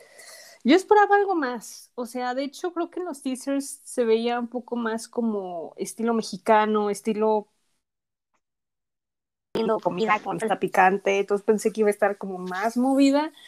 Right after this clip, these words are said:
y ya cuando la oí dije, "Mm, no, yo esperaba más de los pequeños N C T Dream", pero obviamente hicieron un buen trabajo, pero, ah, como que me faltó más, ¿sabes? Un poco más, no sé.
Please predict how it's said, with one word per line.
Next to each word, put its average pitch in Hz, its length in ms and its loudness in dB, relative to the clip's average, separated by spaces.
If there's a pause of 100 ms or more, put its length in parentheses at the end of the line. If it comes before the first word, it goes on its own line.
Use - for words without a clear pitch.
(380)
y 233 120 4
ya 254 160 6
cuando 285 300 4
la 254 120 0
oí 254 140 -2
dije, 240 320 -8
"Mm, 233 580 -16
no, 233 260 0
yo 233 80 -4
esperaba 240 460 4
más 240 540 -2
de 233 100 -2
los 226 220 -2
pequeños 233 420 0
N 233 100 -2
C 226 120 -4
T 220 160 -6
Dream", 208 340 -2 (140)
pero 254 180 6
obviamente 214 380 -2
hicieron 208 220 -10
un 202 40 -8
buen 208 140 -8
trabajo, 214 500 -4
pero, 180 380 -12 (840)
ah, 220 580 -2
como 202 200 -2
que 202 120 -4
me 196 80 -4
faltó 196 280 -2
más, 180 280 -6
¿sabes? 202 500 -10
Un 190 140 -6
poco - 240 -6
más, - 380 -14
no 208 140 -8
sé. 220 220 -12